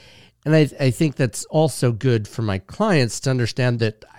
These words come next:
I have lots of things going on. And so not necessarily that I'm gonna respond to them immediately. Will I respond to them within a reasonable period of time? Yes, but I don't as respond immediately because I'm usually busy doing something else.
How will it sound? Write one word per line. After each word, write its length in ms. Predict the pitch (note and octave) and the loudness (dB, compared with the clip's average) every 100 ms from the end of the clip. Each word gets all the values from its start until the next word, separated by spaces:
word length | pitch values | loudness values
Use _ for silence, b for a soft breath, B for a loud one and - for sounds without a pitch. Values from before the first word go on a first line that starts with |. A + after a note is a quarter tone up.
| - - | -20 -6
I 140 | B2 | -2
have 460 | C#3+ E3 C#3+ A2+ - | 0 2 2 0 -10
lots 380 | B2 B2 D#3 - | -4 0 2 0
of 80 | C3+ | -6
things 320 | - C3+ A2 | 0 0 0
going 300 | A2 A#2+ A2 | 0 0 2
on. 200 | B2+ C3 | 2 2
And 200 | G2+ F#2+ | 2 -2
so 320 | - B2 G#2+ B B B B B B _ | -2 -2 -2 B B B B B B _
not 440 | - A#2+ C#3 D#3+ D#3 | -8 2 4 4 4
necessarily 680 | D3 - A#2 D#3+ E3 C#3+ | 2 2 0 2 4 4
that 160 | A#2 B2 | 4 2
I'm 120 | B2+ | 2
gonna 180 | C3+ C#3+ | 2 4
respond 460 | C3+ - E3 A3 | 2 0 -2 0
to 40 | C#3 | 0
them 400 | F#2+ F#2 G2+ A2 | -2 -4 -4 -6
immediately. 680 | C#3 D#3+ A#3 F3 F2+ E2+ D2+ | -2 0 4 4 2 -2 -6
Will 220 | A#2+ D3+ | 0 2
I 80 | F3 | 2
respond 500 | F3 E3 - F#3 F#3+ | 2 -2 -2 -2 0
to 140 | F3+ | 0
them 320 | E3 D#3+ D3 D3 b b b | 2 2 0 -4 b b b
within 280 | D3 C#3+ E3 | 0 2 2
a 40 | |
reasonable 540 | B2 B2 D#3 C#3+ D#3+ D#3+ | 4 2 2 2 2 2
period 320 | - D#3+ D3 | 2 4 4
of 80 | C#3 | 2
time? 280 | F#3 F3+ D#3+ | 0 2 2
Yes, 440 | G#3 A#2 D2+ - | 2 0 -2 -8
but 420 | B2+ A2 C#3+ B2 - | -6 2 4 2 0
I 80 | B2+ | 0
don't 320 | D3+ F3+ - | 2 0 0
as 140 | C3 | -2
respond 440 | B2 A#2+ - D#3 B2 | -2 -2 0 2 2
immediately 380 | B2 G3 D#3 | 4 4 2
because 300 | B2 B2 E3 | 0 -2 -2
I'm 160 | F3 C3+ | 0 2
usually 500 | A#2 A#3+ G3+ C#3 C3+ | 4 4 2 2 0
busy 380 | B2+ D#3+ F3+ D3+ | 2 2 0 0
doing 260 | C#3+ E3 | 0 0
something 340 | E3+ E3+ F3 F#3 | 0 -2 -2 -4
else. 460 | - - - - | -4 -4 -8 -14